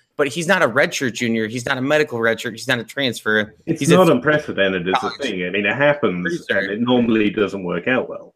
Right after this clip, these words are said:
Speaker 1: There's not, there's
Speaker 2: I,
Speaker 1: never, I don't
Speaker 2: I,
Speaker 1: think there's ever been a, a, a first round wide receiver pick that's had, had to
Speaker 2: A J
Speaker 1: sit out
Speaker 2: Green.
Speaker 1: part of his senior year of high school.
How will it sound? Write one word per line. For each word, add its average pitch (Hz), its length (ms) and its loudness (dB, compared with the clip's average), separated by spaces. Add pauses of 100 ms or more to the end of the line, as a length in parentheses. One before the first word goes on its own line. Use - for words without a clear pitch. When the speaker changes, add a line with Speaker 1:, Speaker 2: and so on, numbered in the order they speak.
(840)
Speaker 1:
There's 180 180 4
not, 208 200 2
there's 175 140 0
Speaker 2:
I, 190 40 6
Speaker 1:
never, 180 160 4
I 170 60 6
don't 160 160 4
Speaker 2:
I, 160 60 2
Speaker 1:
think - 100 2
there's 208 140 0
ever 202 120 -2
been 160 200 -2
a, 185 160 4
a, 123 240 4 (200)
a 107 120 -6 (160)
first - 360 -6
round 135 380 -2
wide 131 200 -6
receiver 131 320 -8
pick 123 240 -6
that's 117 200 -2
had, 117 400 -6 (500)
had 131 180 2
to 127 60 0
Speaker 2:
A - 20 6
J 113 40 6
Speaker 1:
sit 147 100 6
out 143 60 6
Speaker 2:
Green. 127 100 -2
Speaker 1:
part 143 180 2
of 120 60 -8
his - 100 -8
senior 143 260 -2
year 127 140 2
of 101 60 0
high 143 120 0
school. 87 380 -10